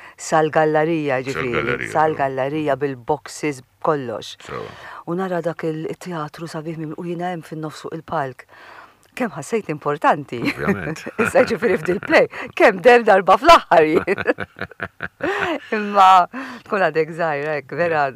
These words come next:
Speaker 2: Sewa.
Speaker 1: Dik naħseb kienet waħda mill-, hekk,
Speaker 2: Mill-esperjenzi
Speaker 1: Su-,
Speaker 2: l-ewwel
Speaker 1: su-,
Speaker 2: li
Speaker 1: landmarks
Speaker 2: tal-bidu.
Speaker 1: fi-, fil-karriera, x'għalkemm kienet, kienet sinifikanti ħafna fil-karriera
Speaker 2: Dik
Speaker 1: tiegħi.
Speaker 2: il-parti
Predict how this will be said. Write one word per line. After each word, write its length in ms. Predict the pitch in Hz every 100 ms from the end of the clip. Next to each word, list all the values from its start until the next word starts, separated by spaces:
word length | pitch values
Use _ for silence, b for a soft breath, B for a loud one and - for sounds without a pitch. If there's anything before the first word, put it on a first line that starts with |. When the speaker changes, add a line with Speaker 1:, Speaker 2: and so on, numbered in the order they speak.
| 120 - -
Speaker 2:
Sewa. 260 | - - - 247
Speaker 1:
Dik 200 | 311 247
naħseb 340 | 196 - 151
kienet 240 | 190 185 196
waħda 260 | 196 180 190
mill-, 380 | 196 202 185 139
hekk, 260 | _ - 123 104 - - - _ _ - _ b b b b
Speaker 2:
Mill-esperjenzi 640 | 80 80 - 80 78 76
Speaker 1:
Su-, 40 | 82
Speaker 2:
l-ewwel 240 | 82 160 170
Speaker 1:
su-, 20 |
Speaker 2:
li 20 |
Speaker 1:
landmarks 640 | 190 208 147 131 127 131 -
Speaker 2:
tal-bidu. 80 | -
Speaker 1:
fi-, 160 | 117
fil-karriera, 560 | - 131 127 123 117 139
x'għalkemm 400 | 160 147 160 147
kienet, 300 | 143 139 - B
kienet 240 | 269 254
sinifikanti 560 | - 247 214 214 196 220
ħafna 380 | 208 - 139 135
fil-karriera 380 | 135 - - -
Speaker 2:
Dik 80 | -
Speaker 1:
tiegħi. 120 | 87
Speaker 2:
il-parti 420 | - 82 69 50